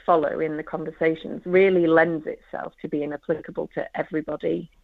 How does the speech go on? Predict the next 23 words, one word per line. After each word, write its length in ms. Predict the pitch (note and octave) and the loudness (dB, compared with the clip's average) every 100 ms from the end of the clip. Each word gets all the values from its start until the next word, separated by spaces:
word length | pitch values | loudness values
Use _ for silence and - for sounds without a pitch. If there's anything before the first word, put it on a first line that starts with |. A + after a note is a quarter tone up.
| - | 0
and 200 | E3 D#3 | 2 2
anybody 800 | D3+ D#3+ D#3 D#3 D#3 E3+ G3 G#3 | 2 2 2 2 0 0 -4 -8
in 160 | F#3+ D#3+ | -6 -2
terms 360 | F#3 D#3 D3+ | 2 2 2
of 160 | - - - _ _ _ F3+ | -6 -8 -12 _ _ _ 4
age, 540 | E3+ E3 E3 D#3 - | 4 4 0 -4 -14
culture, 720 | - E3+ D#3+ - E3 D#3 D#3+ D#3+ | -2 -2 -2 -6 -2 0 -2 0
gender, 440 | E3 E3+ E3 D#3+ E3 | 0 0 -2 -4 -6
sexuality, 580 | - - E3+ E3 E3 D#3+ | -12 -2 0 0 0 -2
religion, 640 | E3 E3+ E3+ D#3 C#3 - - - - - | 0 0 0 -4 -6 -8 -14 -20 -20 -4
and 360 | F3 E3+ E3 - _ _ | -2 0 -4 -6 _ _
conversations 640 | - G#3 F#3 F#3+ F3+ F3+ | 0 2 2 2 2 0
are 80 | D#3+ | -2
very 280 | D#3 D#3 D3+ | 2 2 2
much 320 | D#3 D3+ - | -2 -6 -4
led 240 | D#3 D#3 - | 0 0 0
by 180 | C3+ C#3+ | -4 -4
the 80 | C#3+ | -6
texter. 720 | - - _ _ - - - _ _ _ _ | -8 -10 _ _ -12 -10 -14 _ _ _ _
So 240 | F3 E3 - _ _ _ _ | 2 2 -4 _ _ _ _
in 200 | - F#3 | -2 0
that 200 | F#3 G#3 - | 2 0 -2
sense, 300 | - E3+ C#3+ | -6 -6 -8